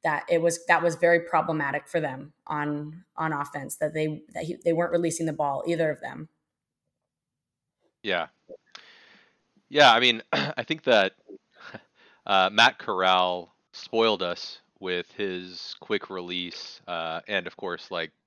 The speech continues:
Speaker 2: familiarity with the offense and that sort of stuff. But when I actually watched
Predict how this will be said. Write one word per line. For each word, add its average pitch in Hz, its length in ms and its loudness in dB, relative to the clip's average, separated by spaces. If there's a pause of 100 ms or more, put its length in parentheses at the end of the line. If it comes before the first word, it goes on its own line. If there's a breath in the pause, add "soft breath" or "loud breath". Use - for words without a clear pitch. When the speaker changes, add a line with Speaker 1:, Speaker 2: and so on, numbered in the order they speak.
(180)
Speaker 2:
familiarity 87 580 -8
with 80 120 -14
the 82 100 -12
offense 82 420 -8
and 90 80 -14
that 90 140 -12
sort 80 160 -16
of - 40 -18
stuff. 85 360 -12
But - 140 -12 (1300 soft breath)
when 120 140 2
I 113 140 6
actually 120 280 -2
watched 90 600 0